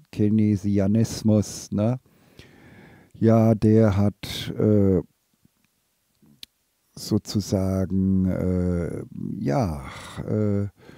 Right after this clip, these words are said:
äh, da sagt Doktor Markus Krall, dieser Keynes mit seiner nachfrageorientierten Volkswirtschaftslehre, das sei Aberglaube. Das gibt also den Teil damit, also quasi so, äh, äh, indirekt oder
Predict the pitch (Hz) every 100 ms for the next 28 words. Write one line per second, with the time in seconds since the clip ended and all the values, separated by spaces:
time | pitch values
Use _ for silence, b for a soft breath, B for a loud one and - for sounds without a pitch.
0 | B B B B - 104 104 101 98 101
1 | 113 110 117 - 117 - 120 101 104 -
2 | 104 - 98 95 98 120 123 131 - 113
3 | 107 107 - - 92 95 98 98 101 113
4 | - - 98 101 98 95 95 98 95 92
5 | - 104 101 - 95 - 92 104 - -
6 | 98 - 95 92 - 98 92 98 95 87
7 | 98 98 - 92 98 101 - 87 92 87
8 | 92 - 87 82 85 80 82 82 - -
9 | 80 - 92 92 90 85 92 87 87 87
10 | 87 87 85 - - - - - 98 -
11 | - 87 87 - - 80 95 92 80 80
12 | 82 82 - 90 87 B B B - -
13 | 95 92 85 76 104 92 92 87 - -
14 | 90 78